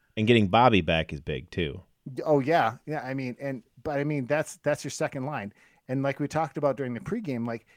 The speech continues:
Speaker 2: i-, if you wanna make a, if you wanna make a correlation to hockey,
Speaker 1: I
Speaker 2: like,
Speaker 1: do, always.
Speaker 2: always.
Speaker 1: <laughs>
Speaker 2: So what makes a team devastating in hockey is if their third line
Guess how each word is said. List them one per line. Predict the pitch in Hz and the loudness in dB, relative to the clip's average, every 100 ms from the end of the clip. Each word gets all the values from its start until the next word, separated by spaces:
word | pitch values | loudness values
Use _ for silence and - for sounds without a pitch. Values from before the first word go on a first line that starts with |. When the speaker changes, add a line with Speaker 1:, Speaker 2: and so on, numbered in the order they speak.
| _ _ _ _ _ _ | _ _ _ _ _ _
Speaker 2:
i-, | 151 - | -10 -4
if | 151 147 | -6 -2
you | 135 | -2
wanna | 147 165 | 0 0
make | 165 | 0
a, | 143 127 | -2 -4
if | 131 | -6
you | 113 | -2
wanna | 143 156 | -2 -2
make | 135 | -6
a | 127 | -6
correlation | - 139 123 123 123 | -2 0 0 -4 -6
to | 110 | -8
hockey, | - 110 - 135 151 - _ _ _ 82 | -6 -6 -6 -8 -8 -10 _ _ _ -12
Speaker 1:
I | |
Speaker 2:
like, | 107 127 | -2 2
Speaker 1:
do, | 170 95 | 4 2
always. | 69 113 104 76 69 - _ _ _ _ | 0 0 0 -4 -10 -18 _ _ _ _
Speaker 2:
always. | 180 190 143 104 127 - | 0 4 4 2 -4 -8
Speaker 1:
<laughs> | _ - | _ -18
Speaker 2:
So | - 147 123 - _ _ _ _ _ _ | -2 0 0 -4 _ _ _ _ _ _
what | 117 135 | -4 -4
makes | 131 170 165 | 0 -4 -4
a | |
team | 151 - 160 143 | -10 -8 -6 -6
devastating | 131 135 143 - 123 113 107 107 | -4 -4 -4 -6 -8 -6 -8 -8
in | 110 | -6
hockey | 135 151 - 117 | -2 -2 -4 -8
is | 107 | -8
if | 117 - | -10 -8
their | 110 | -10
third | - - 156 160 | -10 -2 -2 0
line | 156 165 180 202 | -2 -2 -4 -4